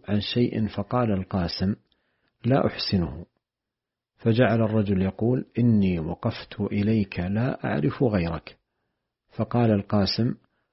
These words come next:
"لا تنظر إلى طول لحيتي وكثرة الناس حولي،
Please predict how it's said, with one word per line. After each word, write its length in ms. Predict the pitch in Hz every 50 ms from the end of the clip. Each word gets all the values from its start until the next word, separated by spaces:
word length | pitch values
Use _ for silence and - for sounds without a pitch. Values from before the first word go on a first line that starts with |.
| _ _ -
"لا 140 | 131 147 151
تنظر 500 | - - 147 131 117 101 104 98 95 - _ -
إلى 240 | 110 101 101 98 98
طول 520 | - - 123 117 117 101 104 101 101 - - -
لحيتي 640 | 107 113 - - - 92 - - - 156 151 - -
وكثرة 580 | - 90 - - 120 113 - 107 101 92 - 101
الناس 420 | 95 95 95 101 101 95 - -
حولي، 480 | 90 - - - 104 92 82 76 71 71